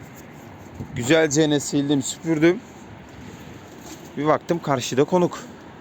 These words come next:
Bakalım gelecek mi? Bunlar çıkmıyor. Neden çıkmıyorsunuz? Karnınız tok tabii, değil mi? Çık, çık, çık, çık, çık, çık. Hadi bakayım. Hadi. Dışarıda kalmış o kuş belli.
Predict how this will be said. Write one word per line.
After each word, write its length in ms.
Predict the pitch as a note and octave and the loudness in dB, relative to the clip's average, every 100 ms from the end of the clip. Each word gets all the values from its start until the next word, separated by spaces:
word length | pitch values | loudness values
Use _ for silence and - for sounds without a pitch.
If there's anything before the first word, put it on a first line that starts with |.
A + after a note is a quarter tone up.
| - - - - - - - - - - - - A2 | -20 -20 -20 -20 -20 -18 -18 -18 -20 -20 -20 -10 -4
Bakalım 300 | C3 C3 C3+ | 2 4 4
gelecek 340 | A#2 A#2+ C3 | 4 2 0
mi? 160 | G2+ F2+ | 0 2
Bunlar 260 | G#2 A2+ | 2 0
çıkmıyor. 520 | A2+ D3+ - A2 A2 D3+ - | 0 -4 0 2 2 -2 -2
Neden 240 | G#2+ D3+ | 2 2
çıkmıyorsunuz? 600 | - F3+ - C#3+ D3+ G3 | 2 -2 2 4 4 2
Karnınız 500 | - G#2 A#2+ B2 C3 | 0 0 2 2 2
tok 220 | - F#3 - | 2 2 4
tabii, 200 | D3+ D3+ | 4 6
değil 120 | G#3 | 4
mi? 160 | C#3 F2 - - - - - - | 2 0 -6 -16 -16 -14 -12 -6
Çık, 180 | D#3 - | -4 0
çık, 180 | F#3 - | -2 0
çık, 180 | F#3+ - | 0 0
çık, 200 | G3 - | 0 0
çık, 200 | G#3 - | 0 -2
çık. 120 | - - - - - - - - - - - C#3 | -2 -6 -8 -10 -10 -12 -10 -8 -8 -8 -6 -2
Hadi 220 | E3+ F3 | 0 2
bakayım. 280 | - G#2+ F#2 - - - - | 2 -2 -2 -8 -10 -10 -6
Hadi. 160 | E3+ - - - - - - - - | -6 -8 -14 -12 -8 -8 -8 -10 -4
Dışarıda 400 | A2+ - D#3+ E3 | 0 0 0 0
kalmış 400 | D3+ C3 B2 G#2+ | 0 0 2 2
o 60 | A#2+ | 2
kuş 300 | - B2+ C#3 | 0 0 2
belli. 280 | D#3+ C#3+ | 4 4